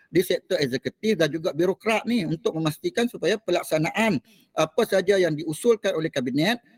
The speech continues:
eh, dasar jangka, dari segi belanja, kita ada tiga tahap, ya, belanjawan, dasar jangka pendek dan, eh, jangka sederhana lah. Jadi dan juga ja-, jangka panjang. Jadi ketiga-tiga yang disebutkan oleh Haris tadi, ya, das ekonomi madani dan sebagainya tu,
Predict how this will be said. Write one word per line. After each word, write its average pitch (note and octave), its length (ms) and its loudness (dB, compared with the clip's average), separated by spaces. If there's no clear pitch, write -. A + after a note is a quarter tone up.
eh, D#3+ 320 2
dasar D#3+ 400 2
jangka, D#3 560 0
dari D#3+ 240 2
segi G3 240 -2
belanja, F3 320 0
kita A#3+ 240 2
ada A#3+ 80 4
tiga A#3 320 -2
tahap, G3+ 320 -2
ya, C4 160 -4
belanjawan, F#3+ 720 2
dasar F3+ 400 0
jangka F3 560 -2
pendek F#3+ 480 -2
dan, F#3 240 -4
eh, E3 80 -2
jangka D#3 240 -4
sederhana E3+ 480 -2
lah. D#4 160 -6
Jadi F3+ 320 -2
dan G3 240 0
juga F#3 240 -2
ja-, E3+ 240 -6
jangka E3+ 240 -2
panjang. B3 400 2
Jadi G3 180 0
ketiga-tiga A3 720 0
yang G#3 80 0
disebutkan G3+ 400 -2
oleh F#3+ 160 2
Haris G3 320 0
tadi, G3 240 -2
ya, A#3 160 0
das D#3 240 -4
ekonomi D#3+ 480 -4
madani D#3 560 -2
dan D3+ 80 -6
sebagainya D#3+ 340 0
tu, G#3+ 140 2